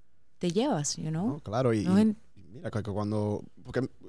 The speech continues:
Speaker 2: ahora mismo, como tú lo dijiste, eh, la oportunidad que te dio conocer gente ya con el nivel finalista de la ciudad, pero, y ya cuando uno, si llegan adelante también, se le abren muchísimas puertas, porque,
Speaker 1: Ujú.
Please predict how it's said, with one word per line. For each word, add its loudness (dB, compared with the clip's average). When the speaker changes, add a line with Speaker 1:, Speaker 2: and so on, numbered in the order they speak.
Speaker 2:
ahora 6
mismo, 4
como -2
tú -2
lo 2
dijiste, -2
eh, -4
la -2
oportunidad -4
que -4
te -4
dio -2
conocer -6
gente -6
ya -6
con -6
el -2
nivel -6
finalista -10
de -12
la -6
ciudad, -4
pero, -10
y -14
ya -2
cuando 2
uno, 4
si 0
llegan 0
adelante -2
también, -2
se 0
le 0
abren 0
muchísimas -4
puertas, -2
porque, 2
Speaker 1:
Ujú. 0